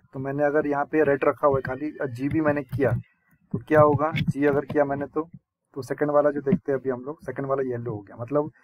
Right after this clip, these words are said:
red and green का combination अगर हम लोग करते हैं तो येलो बन जाता है। इस वजह से अगर मैंने ब-, blue को भी change किया तो वो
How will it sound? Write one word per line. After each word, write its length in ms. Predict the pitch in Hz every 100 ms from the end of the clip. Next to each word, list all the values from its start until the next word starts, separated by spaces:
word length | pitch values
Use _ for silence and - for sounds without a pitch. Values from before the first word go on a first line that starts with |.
| _ _ -
red 240 | 139 151
and 120 | 160
green 200 | 143 151
का 80 | 156
combination 560 | 147 139 147 147 139 151
अगर 180 | 143
हम 100 | 147
लोग 140 | 143 -
करते 280 | 131 117 143
हैं 120 | 143
तो 160 | 143
येलो 280 | 127 117 117
बन 160 | 110 107
जाता 280 | 101 - -
है। 60 | - _ _ - - _ _ _ _ 127
इस 100 | 135
वजह 100 | 131
से 140 | 139 151
अगर 140 | 151
मैंने 200 | 151 151
ब-, 280 | 139 127 120
blue 140 | 139
को 140 | 143 156
भी 100 | 156
change 260 | 147 139
किया 200 | - 151
तो 140 | 151 143
वो 160 | 139